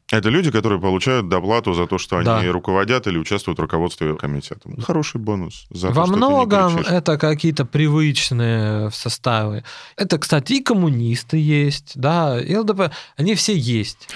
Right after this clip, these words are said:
Speaker 1: Но коммунисты в комитетах, как я посмотрел, это старая гвардия Зюганова.
Speaker 2: Да.
Speaker 1: То есть там все-таки в основном это люди, которые тридцать лет в партии,
Speaker 2: Вот.
Speaker 1: это не те, о ком ты говоришь, это как бы вполне себе
Speaker 2: Да.
Speaker 1: системно встроенные товарищи.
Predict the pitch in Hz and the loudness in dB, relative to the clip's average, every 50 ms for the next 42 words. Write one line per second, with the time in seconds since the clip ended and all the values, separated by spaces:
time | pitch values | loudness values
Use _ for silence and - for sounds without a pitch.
0 | - - - 127 127 - - 117 113 123 151 214 226 - 190 - - 151 143 143 | -12 -2 0 0 2 4 2 2 4 4 2 2 0 0 -2 -2 0 0 0 2
1 | 139 170 156 - - 147 135 - 135 120 135 - - 123 117 143 147 147 151 143 | 0 0 -2 0 -2 -2 0 0 -2 -2 -2 -2 -2 -2 0 0 0 0 0 0
2 | 117 104 - - 120 113 98 92 98 95 92 90 85 82 82 78 78 71 64 - | -2 -2 -2 0 0 0 0 0 0 0 0 -2 -2 -2 -2 -2 -2 -2 -4 -6
3 | - - - - - 127 123 117 117 120 - 143 151 139 - 139 123 104 - - | -12 -16 -18 -14 -6 -2 0 0 0 2 0 0 0 0 0 0 -2 -2 -2 -2
4 | 98 92 92 - - 113 120 151 196 233 226 175 123 - - 104 123 156 147 110 | 0 0 0 0 0 -2 0 0 0 2 2 0 0 0 -2 -2 -2 -2 -2 -2
5 | 98 - 92 85 - 101 95 90 80 - - 98 92 82 - - - 87 - - | -4 -4 -4 -4 -4 -2 -2 -2 -4 -2 -4 -4 -4 -4 -6 -8 -10 -10 -10 -2
6 | - 180 190 127 120 110 123 - - - 110 107 - 110 104 107 110 - - 92 | 0 0 2 2 2 2 2 0 2 0 0 0 0 -2 -2 -2 -2 -2 -2 -4
7 | 80 - 92 76 76 - 82 90 120 156 208 247 233 - - 143 147 - 113 - | -4 -4 -8 -10 -8 -8 -4 -2 0 0 0 0 -2 0 -2 -2 -2 -2 -6 -2
8 | - 113 117 113 104 - - - 98 95 107 117 117 - 92 87 160 120 113 107 | -2 -2 -2 -2 -4 -6 -4 -4 -2 0 0 0 -2 -4 -4 -2 -2 0 0 0
9 | - - 113 113 101 80 - - - - 87 82 82 78 73 - 73 73 - - | 0 0 -2 -2 -2 -2 -4 -4 -2 -2 0 0 -2 -2 -4 -4 -8 -10 -10 -14
10 | - - - | -16 -18 -14